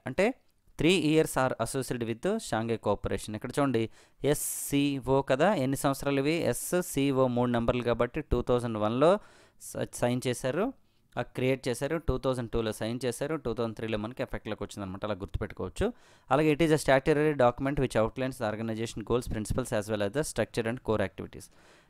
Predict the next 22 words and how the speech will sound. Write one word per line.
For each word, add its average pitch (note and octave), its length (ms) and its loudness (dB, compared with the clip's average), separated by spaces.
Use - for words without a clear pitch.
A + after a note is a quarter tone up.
దీని E3 160 4
తలకి E3+ 200 4
అఫీషియల్ D#3 380 2
లాంగ్వేజెస్ C#3 440 2
తీసుకుంటే C3+ 460 0
రష్యా B2 500 0
and E3 300 -2
చైనా F#3 220 -4
అనమాట. D#3+ 200 -10
ఓకేనండి, D3 360 0
రష్యన్ C3 360 0
అంటే B2+ 240 -2
చైనీస్ A#2+ 300 -2
are A2+ 120 2
the G3 200 6
official C#3 340 -2
language. A2 340 -2
ఇది C3 140 0
కూడా D3 240 4
చాలా A#2 140 4
ఇంపార్టెంట్, G2 480 -2
నేర్చుకోవాలి. F2+ 520 -4